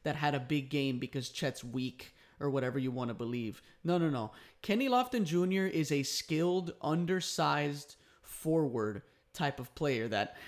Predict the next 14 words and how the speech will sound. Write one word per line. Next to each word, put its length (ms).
that 180
the 60
comment, 500
the 140
announcers 880
that 180
don't 200
really 280
know 220
what 200
they're 120
talking 440
about 320
sometimes, 680